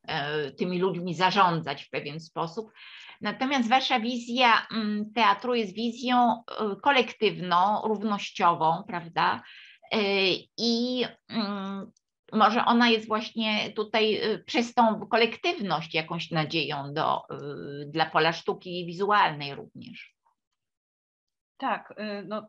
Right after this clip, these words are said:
Speaker 2: taką mam nadzieję, chociaż muszę, y, przyznać, y,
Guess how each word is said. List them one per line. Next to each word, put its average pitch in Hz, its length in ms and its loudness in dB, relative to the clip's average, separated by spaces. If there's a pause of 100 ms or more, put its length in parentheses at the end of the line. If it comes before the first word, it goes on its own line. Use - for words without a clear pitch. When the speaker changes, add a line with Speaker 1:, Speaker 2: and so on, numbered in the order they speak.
Speaker 2:
taką 208 220 -10
mam 208 280 -6
nadzieję, 214 680 -10 (160)
chociaż 214 300 -18
muszę, 220 580 -12
y, 214 80 -12
przyznać, 214 840 -16
y, 202 40 -14